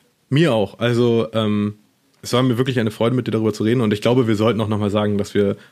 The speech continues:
auch trotz unserer zynischen Bubble finden, dass es richtig ist, wenn Leute, ähm, quasi den Stab in die Hand nehmen und versuchen, was zu ändern. Also,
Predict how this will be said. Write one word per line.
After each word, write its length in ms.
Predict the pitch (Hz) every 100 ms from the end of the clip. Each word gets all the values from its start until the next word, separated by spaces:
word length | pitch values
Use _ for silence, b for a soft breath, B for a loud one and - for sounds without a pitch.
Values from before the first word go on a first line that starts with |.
| B
auch 240 | 120 139
trotz 240 | - 135 135
unserer 240 | 117 107
zynischen 340 | - 120 - 104
Bubble 300 | 107 110 104 B B B
finden, 260 | - 127 107
dass 120 | 104
es 140 | 104 -
richtig 220 | - 113
ist, 200 | 104 -
wenn 100 | 101
Leute, 480 | 107 104 107 101 101 B B _
ähm, 460 | - 101 98 95 95 - _ _ _ _ _ _ _
quasi 600 | - 104 98 101 98 101 -
den 100 | 101
Stab 260 | - 113
in 40 | 101
die 80 | 104
Hand 140 | 101
nehmen 220 | 101 101
und 100 | 98
versuchen, 300 | - 104 101
was 140 | 98 -
zu 80 | -
ändern. 340 | 98 95 98 - _ _ _ - -
Also, 480 | 98 92 95 95